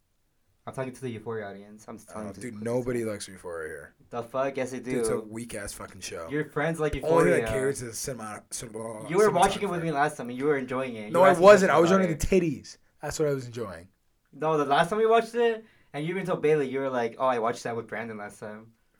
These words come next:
Speaker 2: No, we didn't.
Speaker 1: Yeah, you did.
Speaker 2: Maybe I did. Is it incense if
Speaker 1: Intense. <laughs>
Speaker 2: God, incest.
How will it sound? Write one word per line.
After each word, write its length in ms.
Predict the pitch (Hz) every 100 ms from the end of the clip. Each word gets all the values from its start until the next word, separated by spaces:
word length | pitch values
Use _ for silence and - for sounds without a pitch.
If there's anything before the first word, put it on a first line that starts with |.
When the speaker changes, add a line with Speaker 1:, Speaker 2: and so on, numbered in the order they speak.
| _ _ _
Speaker 2:
No, 100 | 190
we 80 | 139
didn't. 440 | 80 80 78 80 113
Speaker 1:
Yeah, 180 | 131 156
you 120 | 120
did. 400 | 110 107 107 107
Speaker 2:
Maybe 200 | 117 95
I 80 | 85
did. 220 | 85 82 - _ _
Is 140 | 131 131
it 100 | 135
incense 580 | 143 139 151 139 131 - -
if 320 | 123 120 - _ _
Speaker 1:
Intense. 640 | 123 113 131 135 131 - -
<laughs> 0 |
Speaker 2:
God, 100 | 170 170 - _ _ _ _ _ _ - 147
incest. 560 | 143 - 104 - -